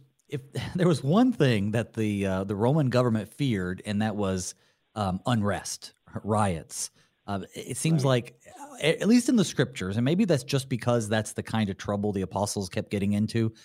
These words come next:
Speaker 1: but it seems like there's this overarching emphasis that, you know, the, the government wants to keep the peace at all costs. And as you said, he's wanting to do a favor to the Jews, but I suppose it's because that's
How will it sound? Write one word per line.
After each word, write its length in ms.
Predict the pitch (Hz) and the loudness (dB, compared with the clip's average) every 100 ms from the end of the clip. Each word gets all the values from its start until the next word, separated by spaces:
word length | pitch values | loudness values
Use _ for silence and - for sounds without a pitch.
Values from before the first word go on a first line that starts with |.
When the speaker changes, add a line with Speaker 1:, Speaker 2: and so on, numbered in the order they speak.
| _ - | _ -4
Speaker 1:
but 100 | 131 | -4
it 40 | |
seems 260 | 127 196 160 | 0 0 0
like 120 | 135 | 0
there's 180 | 135 104 | 0 0
this 160 | 101 - | -2 0
overarching 560 | 196 214 175 - - | 2 4 4 2 -2
emphasis 520 | 120 117 104 98 87 - | -2 -2 -2 -4 -4 -2
that, 340 | 95 90 - _ _ - | 0 0 -4 _ _ -6
you 80 | 104 | 0
know, 300 | 98 92 - _ | 0 0 -6 _
the, 260 | 110 101 92 | -2 -2 -2
the 100 | - | -6
government 680 | 95 117 147 156 139 135 131 - | -2 2 4 6 4 2 -4 -12
wants 280 | 107 131 143 | -2 -2 0
to 80 | - | -4
keep 300 | - 127 127 | -4 -4 -4
the 80 | 120 | -8
peace 460 | - 107 95 - - | -4 -2 -2 -6 -10
at 120 | 95 - | -10 0
all 180 | 120 | 2
costs. 640 | 131 - 85 78 - - - _ _ _ - | 2 0 -2 -2 -6 -14 -16 _ _ _ -6
And 200 | 107 104 | -2 0
as 200 | 110 - | 0 0
you 100 | 120 | -2
said, 600 | - - 277 143 131 131 - | 0 2 4 4 2 -6 -18
he's 600 | 113 - 156 143 127 - _ _ _ _ | -12 -4 -2 -2 -4 -10 _ _ _ _
wanting 420 | 120 196 240 233 | 0 4 6 4
to 100 | 160 | 4
do 180 | 151 175 | 4 4
a 160 | 131 - | 2 0
favor 380 | 160 208 185 156 | -2 0 2 0
to 180 | 139 147 | 2 0
the 140 | 135 | 0
Jews, 800 | 117 - 170 202 120 104 113 120 | -2 -2 2 4 4 4 2 -2
but 180 | - 131 | -2 0
I 100 | 131 | 0
suppose 380 | 139 127 165 151 | 0 0 2 0
it's 100 | 131 | -2
because 380 | 135 131 127 107 | -4 0 0 2
that's 420 | 117 113 - | 0 0 -8